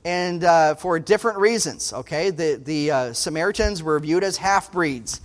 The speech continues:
uh, inferior. They have their own set, their own traditions and things like that. So things were kept separate. So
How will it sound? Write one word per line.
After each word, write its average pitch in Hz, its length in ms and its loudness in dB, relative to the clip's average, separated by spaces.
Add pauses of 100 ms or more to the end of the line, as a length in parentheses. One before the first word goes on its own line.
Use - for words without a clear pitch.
(320)
uh, 143 160 0
inferior. 202 720 4 (340)
They 180 160 -2
have 190 180 4
their 196 160 0
own 208 300 6
set, 175 380 0
their 175 120 2
own 208 220 4
traditions 180 500 -2
and 135 120 -4
things 139 180 -6
like 123 100 -8
that. 175 200 2
So 160 180 2
things 214 560 -2
were 214 80 4
kept - 260 2
separate. 175 440 2 (180)
So 196 540 4